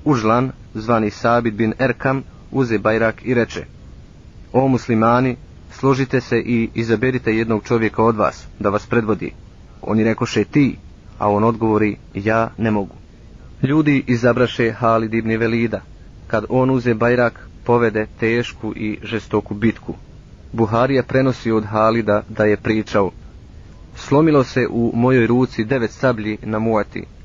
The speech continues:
a jedino je izdržao jemenski mač."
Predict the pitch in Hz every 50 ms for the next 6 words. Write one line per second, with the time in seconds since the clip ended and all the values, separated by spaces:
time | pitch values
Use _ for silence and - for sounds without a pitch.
0 | - - - - - - - - - - 107 113 123 123 127 123 117 113 107 107
1 | - 110 123 113 110 113 104 104 110 107 104 104 104 - - - - - 104 104
2 | 107 107 107 104 104 - - - 104 101 - - 95 110 110 101 - - - -